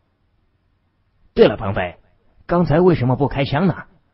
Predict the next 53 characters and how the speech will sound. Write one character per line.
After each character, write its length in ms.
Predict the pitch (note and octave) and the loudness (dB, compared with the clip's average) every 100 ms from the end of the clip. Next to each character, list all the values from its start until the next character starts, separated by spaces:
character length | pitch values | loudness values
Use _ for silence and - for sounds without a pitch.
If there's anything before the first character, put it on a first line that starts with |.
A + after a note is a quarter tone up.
| _ _ _ _ _ _ _ _ | _ _ _ _ _ _ _ _
庄 220 | D3 C#3 | 4 4
瑞 120 | B2 | 4
有 120 | F#2+ | 0
些 140 | F#2 G#2 | -4 -6
遗 140 | F#2 | -8
憾， 300 | - F2+ - _ _ _ _ _ _ | -10 -12 -14 _ _ _ _ _ _
即 220 | - A#3 | -2 0
使 160 | F3 F3 | 2 -2
自 220 | - G#3 | 0 0
己 140 | C3 | 0
这 180 | C3 F3 | 0 0
次 140 | C3+ C3+ | 0 -2
进 220 | D3+ A#2 | 0 -2
野 140 | F2 | -4
人 160 | E2 G2+ | -6 -4
山 240 | A#2+ C3+ - _ | -2 -4 -8 _
找 220 | - G#2+ G#2 | -8 -6 -2
不 120 | G#3+ | -2
到 140 | A#3+ | 0
那 140 | C#3 A2+ | 0 -2
批 140 | G#2 | -6
黄 200 | F#2+ F#2 | -8 -8
金， 240 | G2+ A2 C#3+ _ _ _ _ _ _ _ | -4 -6 -6 _ _ _ _ _ _ _
要 240 | C3 E3+ | 4 4
是 120 | C3+ | 4
把 160 | C#3+ C3+ | 2 2
这 140 | D3 | 2
盲 240 | B2 D3 G3+ | 0 0 -2
皮 200 | - G#3 | -2 -4
给 140 | C#3+ | -4
剥 200 | - G#2+ | 0 -2
下 140 | G2 F2 | -2 -6
来， 240 | E2+ - _ _ _ _ | -10 -16 _ _ _ _
那 240 | B2 C#3 | 2 4
也 140 | B2+ A#2 | 4 2
是 120 | C3+ | 0
件 200 | A#2+ G#2 | -2 -4
不 200 | - E3 | -2 -2
错 160 | F3 F#3 | 0 -4
的 120 | F#2+ | -4
战 180 | B2+ G#2 | -4 -4
利 100 | F2+ | -6
品 200 | - E2+ | -12 -16
呐。 200 | F2+ - _ _ _ _ _ _ _ _ _ _ _ _ _ _ _ - | -16 -16 _ _ _ _ _ _ _ _ _ _ _ _ _ _ _ -8
“庄 140 | B2 | -6
哥， 340 | A2 G2+ - - _ _ _ - | -4 -6 -6 -14 _ _ _ -8
他 140 | - B3+ | -4 -2
不 220 | F3 D3 | 0 0
来 180 | A2 C#3 | 0 -2
招 200 | D#3 D3 | 2 0
惹 180 | G#2+ | -2
咱 200 | F#2 G2 | -8 -2
们， 140 | F3+ | 0